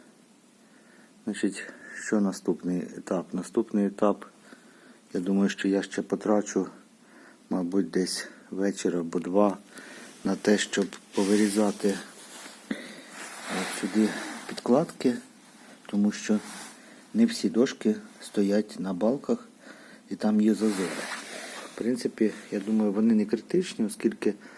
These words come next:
всі дошки з двох сторін кріпилися на уголки, і вони фактично, ну, не мають зовсім ніякого люфту. Але...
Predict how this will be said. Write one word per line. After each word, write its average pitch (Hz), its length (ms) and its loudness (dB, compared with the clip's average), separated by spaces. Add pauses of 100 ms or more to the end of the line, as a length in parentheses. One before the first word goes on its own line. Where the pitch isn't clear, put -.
(480)
всі - 180 -4
дошки 101 340 0
з 85 40 -4
двох 98 200 -2
сторін 101 360 0
кріпилися 90 580 0
на 95 100 0
уголки, 104 560 2 (140)
і - 60 0
вони 98 320 2
фактично, 98 640 -4 (420)
ну, 107 140 6
не 101 120 4
мають 101 280 2
зовсім 90 360 -4
ніякого 90 440 -4 (760)
люфту. 117 420 4 (640)
Але... 131 300 2